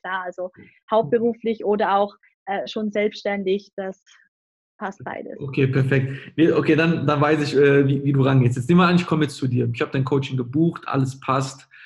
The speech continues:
Speaker 2: Ähm, was sind so die drei Tipps, die du mir direkt von Anfang an geben würdest, damit ich halt mein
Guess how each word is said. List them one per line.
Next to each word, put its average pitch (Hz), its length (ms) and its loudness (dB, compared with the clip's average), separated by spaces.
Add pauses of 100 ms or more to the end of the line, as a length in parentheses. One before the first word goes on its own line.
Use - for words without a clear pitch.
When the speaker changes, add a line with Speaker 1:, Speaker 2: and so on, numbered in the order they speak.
(340)
Speaker 2:
Ähm, 131 540 2 (220)
was 170 240 2
sind 190 100 2
so 165 140 4
die 156 140 2
drei 139 240 0
Tipps, 139 440 -2
die 135 100 -4
du 131 100 0
mir 139 300 6
direkt 156 380 0
von - 140 -12
Anfang 135 340 -6
an 123 180 -4
geben 139 320 2
würdest, 120 340 0
damit 139 320 0
ich 135 180 -4
halt 123 180 -4
mein 127 280 -4